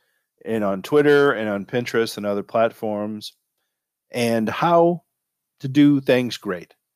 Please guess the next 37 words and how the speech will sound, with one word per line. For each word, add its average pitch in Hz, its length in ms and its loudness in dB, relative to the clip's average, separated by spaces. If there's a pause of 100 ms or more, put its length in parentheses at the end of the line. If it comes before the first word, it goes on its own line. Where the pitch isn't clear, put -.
(580)
"Can 139 140 -4
you 147 60 -2
talk 180 260 4
about 170 260 2
this?" 123 380 -2 (720)
I 117 100 -6
get 113 220 -6
feedback 127 580 0
from 113 180 -14
individuals 117 520 -6
to - 20 -6
talk 185 240 0
to. 80 180 -10 (420)
"Hey, 123 220 0
can 113 160 -6
you, 120 140 -4
do 117 100 -6
you 147 60 2
mind 156 240 2
talking 131 360 -2
about, 117 360 -2 (480)
or 117 400 0 (600)
can 143 200 0
you 165 400 -2 (140)
tell 156 160 2
me 156 120 0
how 147 120 2
to 135 80 0
get 123 160 -4
a 117 60 -4
job 117 480 0
in 107 240 -10
this - 420 -6 (140)
field 131 440 2
or 87 220 -8
that 113 320 0
field, 113 480 -2